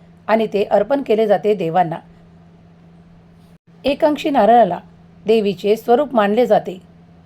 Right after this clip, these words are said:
जे कोणी खूप काही मोठा खर्च करू शकत नाहीत, ते आपल्यासाठी धान्य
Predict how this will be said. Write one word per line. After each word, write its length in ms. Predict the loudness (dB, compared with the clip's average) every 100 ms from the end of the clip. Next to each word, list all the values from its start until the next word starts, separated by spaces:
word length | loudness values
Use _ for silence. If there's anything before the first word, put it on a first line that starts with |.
| -20 -20 -20 -20 -12 -2
जे 140 | 0
कोणी 240 | 2 -2 -2
खूप 220 | -6 0
काही 200 | 0 0
मोठा 260 | -2 -2 -4 -4
खर्च 220 | -6 -4
करू 220 | -4 -4
शकत 360 | -6 -6 -6 -6
नाहीत, 200 | -8 -10 -20 -20 -20 -6 -2
ते 80 |
आपल्यासाठी 600 | 0 -2 0 0 0 -4 -4
धान्य 320 | -2 0